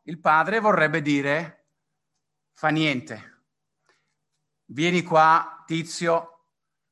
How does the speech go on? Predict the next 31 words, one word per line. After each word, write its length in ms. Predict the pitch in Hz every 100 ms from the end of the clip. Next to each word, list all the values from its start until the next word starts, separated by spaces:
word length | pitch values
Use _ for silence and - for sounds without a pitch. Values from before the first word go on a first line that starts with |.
| _ _
ti 80 | 147
abbraccio, 920 | 135 151 165 170 165 165 147 - -
andiamo 260 | 160 180 214
a 60 | 202
prenderci 400 | 196 185 160 180
un 80 |
gelato", 680 | 151 156 143 123 123 113 - -
come 220 | 151 160
se 420 | 165 160 156 - -
niente 340 | 170 165 160
fosse. 540 | - 117 - - 98 _ _ -
Ad 180 | 147 185
un 100 | 269
livello 420 | 294 156 135 190
c'è 200 | 165 143
quel, 280 | 139 139 143 _ _ _
quella 220 | - 135 131
volontà, 400 | 135 139 190 143
quel 180 | 156
desiderio 560 | 143 151 147 151 190 143
nel 140 | 139
padre. 380 | 135 180 120 98 _ _ _
Ad 140 | 160
un 120 | 190 269
altro 300 | 269 196 196
livello 880 | 175 160 143 143 190 240 - _ _ _ _ _
c'è 560 | - 160 151 226 233 - _ _ -
un'altra 460 | 143 208 277 196
volontà 560 | 147 131 127 127 117 107
ed 200 | 135 151
è: 440 | 160 208 190 _